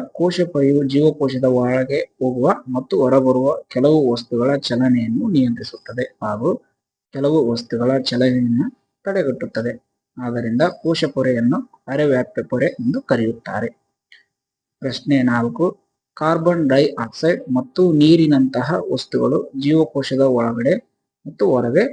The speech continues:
ಹೇಗೆ ಚಲಿಸುತ್ತವೆ? ಚರ್ಚಿಸಿ. ಕಾರ್ಬನ್ ಡೈಆಕ್ಸೈಡ್ ಅಥವಾ ಆಕ್ಸಿಜನ್ನಂತಹ ಕೆಲವು ವಸ್ತುಗಳು ಕೋಶ ಪೊರೆಯ ಮೂಲಕ ಚಲಿಸುತ್ತದೆ. ಈ ಪ್ರಕ್ರಿಯೆಯನ್ನು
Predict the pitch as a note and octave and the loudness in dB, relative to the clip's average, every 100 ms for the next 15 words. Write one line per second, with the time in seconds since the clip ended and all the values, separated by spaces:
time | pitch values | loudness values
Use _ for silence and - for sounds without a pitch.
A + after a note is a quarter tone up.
0 | - E3 G#3 G3 C#3+ B2+ B2 B2 - B2+ | 2 4 6 4 2 -4 -4 -6 -2 -2
1 | - _ - C#3+ - B2 C3+ - _ _ | -4 _ 0 0 0 -4 -4 -4 _ _
2 | - - F3+ F3+ F#3+ D3+ D3 C#3 - D3+ | -10 -4 -4 -4 -2 0 0 -4 -4 -4
3 | D3 - A2+ A#2 C#3+ F3+ - B2 D3+ - | -4 -10 -4 -2 -2 -4 -4 -2 -2 2
4 | E3 C3+ B2+ B2+ B2 B2 C#3 D#3+ - B2+ | 4 4 4 4 0 -4 -4 -4 0 2
5 | C#3 B2 A2+ - A#2+ A#2+ C#3+ - D3 D#3 | 4 2 -2 -6 -6 -4 -4 -2 -2 0
6 | E3 D#3+ B2+ B2 C#3+ A#2+ B2 A2+ A2 G3+ | 0 2 2 2 0 -2 -2 -2 -2 -4
7 | A3 _ _ _ A#2+ A#2 A#2+ - A2+ A#2+ | -4 _ _ _ -8 -6 -8 -6 -4 -4
8 | - _ _ _ _ D#3 F#3 F#3+ - C#3+ | -8 _ _ _ _ -6 -6 -4 0 0
9 | C#3+ C#3+ C3 A#2+ A#2 C3+ | 0 0 0 2 2 2